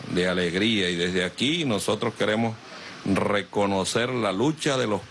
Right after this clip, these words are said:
pueblos que han sido capaces de levantarse contra el neoliberalismo,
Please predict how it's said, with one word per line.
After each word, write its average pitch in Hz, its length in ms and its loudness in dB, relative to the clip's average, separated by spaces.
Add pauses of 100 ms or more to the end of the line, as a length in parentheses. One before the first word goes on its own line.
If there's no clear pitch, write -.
pueblos 90 800 -2 (180)
que 92 80 2
han 107 140 2
sido 110 320 2
capaces 117 640 -2
de 107 80 0
levantarse 98 720 0
contra 131 580 -2
el 110 120 0
neoliberalismo, 104 880 2